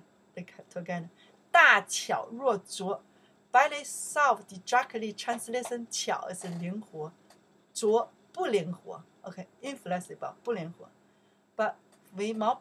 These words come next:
prefer see the person smart, not smart. For example,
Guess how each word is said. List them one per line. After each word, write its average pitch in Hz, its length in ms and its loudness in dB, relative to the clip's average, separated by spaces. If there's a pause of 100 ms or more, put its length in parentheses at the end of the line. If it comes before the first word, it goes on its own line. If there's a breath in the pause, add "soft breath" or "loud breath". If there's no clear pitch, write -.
prefer 214 640 -2
see 196 200 -8
the 185 240 -6
person 180 500 -8
smart, 185 500 -4 (120)
not 175 200 -12
smart. 180 560 -6 (480 soft breath)
For 190 100 -4
example, 196 640 -6